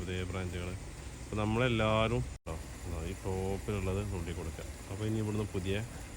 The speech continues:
കണക്ഷൻ പൊട്ടും, പുതിയ പുതിയ ബ്രാഞ്ചുകൾ വരും. അങ്ങനെ വന്നിട്ടുള്ളതാണ് ഇതൊക്കെ. നന്നായിട്ട് തന്നെ നമുക്ക്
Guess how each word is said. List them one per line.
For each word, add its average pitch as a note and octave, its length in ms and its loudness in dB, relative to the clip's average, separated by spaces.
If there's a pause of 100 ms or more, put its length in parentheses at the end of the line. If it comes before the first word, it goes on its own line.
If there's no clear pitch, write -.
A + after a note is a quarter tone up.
(460)
കണക്ഷൻ F#2+ 320 -2
പൊട്ടും, G2 260 -2 (160)
പുതിയ F2 240 -2
പുതിയ F#2 340 2
ബ്രാഞ്ചുകൾ E2+ 420 0
വരും. D2 160 -6 (500)
അങ്ങനെ F#2 260 -2
വന്നിട്ടുള്ളതാണ് F#2 600 0
ഇതൊക്കെ. F#2+ 260 -2 (2250)
നന്നായിട്ട് B2+ 380 0
തന്നെ A2+ 160 2
നമുക്ക് A2 300 2